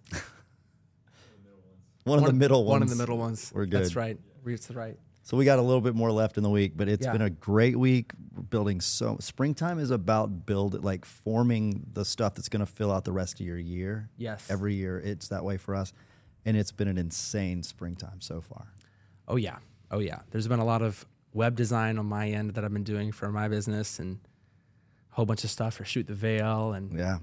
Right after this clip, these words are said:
Speaker 2: keeps me, keeps me busy. But I like it
Speaker 1: Mm-hmm.
Speaker 2: that way.
Speaker 1: Yeah, it's good.
Speaker 2: It is good.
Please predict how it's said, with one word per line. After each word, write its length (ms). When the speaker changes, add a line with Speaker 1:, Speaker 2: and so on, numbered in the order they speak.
Speaker 2:
keeps 200
me, 300
keeps 240
me 60
busy. 320
But 80
I 40
like 120
it 40
Speaker 1:
Mm-hmm. 80
Speaker 2:
that 120
way. 160
Speaker 1:
Yeah, 340
it's 100
good. 260
Speaker 2:
It 80
is 140
good. 260